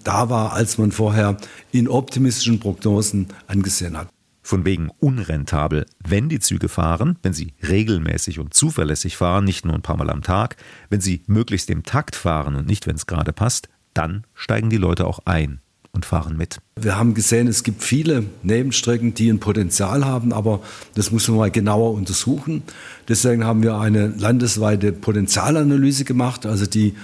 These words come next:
Speaker 1: Kommunen, Landkreise konnten melden, sagen, "Bei uns gibt's so eine Strecke, wir würden gerne, dass die reaktiviert wird." Dann haben wir gesagt, "Okay, wir machen eine Potenzialanalyse." Das waren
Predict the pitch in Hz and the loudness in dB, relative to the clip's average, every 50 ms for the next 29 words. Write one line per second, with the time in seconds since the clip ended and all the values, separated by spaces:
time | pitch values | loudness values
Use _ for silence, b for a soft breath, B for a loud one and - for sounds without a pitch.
0 | B B B - - 110 113 127 139 135 123 110 110 117 131 - - 117 117 110 | B B B -2 2 2 4 4 4 4 4 4 4 2 0 2 2 2 2 2
1 | 98 - - - 120 110 - - 110 104 101 101 113 139 147 147 147 160 156 139 | 0 -2 0 0 0 0 2 2 2 4 4 4 4 2 0 0 0 0 0 0
2 | 151 B B B B B - 117 113 110 - 110 110 - - 131 143 160 143 - | -2 B B B B B -2 0 0 0 0 0 -2 2 2 2 2 2 0 -2
3 | - - 156 147 - - 147 143 143 135 - - 139 139 123 127 123 110 101 104 | 0 -2 -2 -2 0 0 2 2 2 2 0 -2 -2 -2 0 0 0 2 2 2
4 | 101 95 110 123 135 131 131 131 117 - 113 117 117 117 101 110 107 107 - 107 | 2 2 2 2 2 4 2 0 0 2 2 2 2 2 2 0 -2 -2 -2 -2
5 | 107 104 95 92 107 110 104 98 - - 92 95 117 135 135 139 131 117 110 113 | -2 -2 -2 -2 -2 -2 -2 -4 -6 -6 -2 0 0 0 2 0 0 2 2 2
6 | 107 101 98 - 113 101 98 95 95 - - 113 139 147 135 110 107 104 104 107 | 2 0 0 -2 -4 -4 -4 -6 -6 -2 0 0 0 2 2 2 4 4 4 2
7 | 101 87 - 101 95 92 85 - 95 98 131 131 123 123 123 117 117 120 120 107 | 0 0 -2 -4 -4 -2 -4 -4 -4 -2 -2 -2 0 2 2 4 4 4 2 2
8 | 107 98 101 98 92 - 101 98 98 98 101 98 | 0 -2 -2 -4 -2 -2 0 0 2 2 0 0